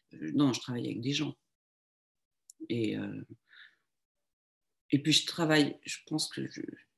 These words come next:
j'ai un lien de confiance avec, euh, les auteurs. Donc de toute façon, si jamais je trouvais pas moi-même, et non pas pour, pas pour essayer de les pincer du tout,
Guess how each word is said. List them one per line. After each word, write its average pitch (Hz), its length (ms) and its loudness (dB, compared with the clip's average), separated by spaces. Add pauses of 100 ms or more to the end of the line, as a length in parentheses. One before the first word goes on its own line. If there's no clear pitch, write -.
(140)
j'ai - 220 -4
un 123 180 2
lien 139 180 8
de 143 80 8
confiance 165 600 2
avec, 135 280 -4
euh, 120 120 -4
les 120 200 0
auteurs. 151 340 0
Donc 131 140 6
de 135 80 4
toute 139 220 -6
façon, 160 400 2
si - 220 -2
jamais 160 220 8
je 156 80 2
trouvais 131 280 6
pas 139 200 2
moi-même, 127 600 6 (580)
et 151 100 12
non 180 220 10
pas 202 160 10
pour, 135 360 4
pas 123 260 6
pour 139 240 2
essayer 135 320 6
de 131 140 2
les 120 200 2
pincer 147 480 4
du 143 240 -4
tout, - 220 -4